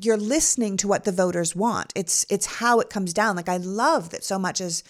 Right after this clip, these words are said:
what's happening in your state is citizen-led or voter-approved. I was saying in the Michigan episode that in contrast to so many of these red states that are doubling down on top-down government control,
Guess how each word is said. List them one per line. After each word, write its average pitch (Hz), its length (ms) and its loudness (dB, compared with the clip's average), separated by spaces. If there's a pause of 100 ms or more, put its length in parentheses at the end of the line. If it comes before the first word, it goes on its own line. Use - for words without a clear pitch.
(480)
what's 214 300 2
happening 254 460 0
in 175 100 -6
your 175 140 -4
state 262 420 -2
is 180 160 0
citizen-led 185 920 0 (240)
or 214 160 4
voter-approved. 190 1120 0 (260)
I 226 120 6
was 226 180 4
saying 262 220 2
in 202 140 0
the 190 60 0
Michigan 202 380 -2
episode 180 540 0
that 185 100 0
in 175 120 -4
contrast 208 500 0
to 170 80 -4
so 185 240 -2
many 185 240 -4
of 175 80 -8
these 165 200 -4
red 208 220 0
states 151 360 -4
that 170 100 -2
are 165 80 0
doubling 180 560 0
down 170 280 -2
on 139 200 -4 (240)
top-down 180 640 2
government 165 440 -2
control, 165 640 0